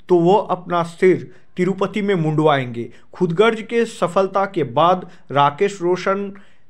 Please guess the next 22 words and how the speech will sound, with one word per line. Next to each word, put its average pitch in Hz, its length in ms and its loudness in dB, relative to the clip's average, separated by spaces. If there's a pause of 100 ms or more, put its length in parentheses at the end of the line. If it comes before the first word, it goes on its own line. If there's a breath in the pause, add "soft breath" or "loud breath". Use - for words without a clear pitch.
(180)
खून 220 360 -2
भरी 202 240 2
मांग 180 260 0
की 185 160 -6
शूटिंग 185 360 -6
शुरू 185 260 -6
करने 165 300 -2
ही 185 120 -2
वाले 170 300 0
थे, 160 180 -6 (400 soft breath)
तब 214 260 0
उनके 202 260 -2
पत्नी 180 400 -4
पिंकी 170 380 -4
रोशन 165 380 0
ने 185 240 -2 (260 loud breath)
उन्हें 190 200 4
ये 175 160 4
मन्नत 165 460 0
का 190 160 0
याद 143 220 2
दिलाया। 113 520 -8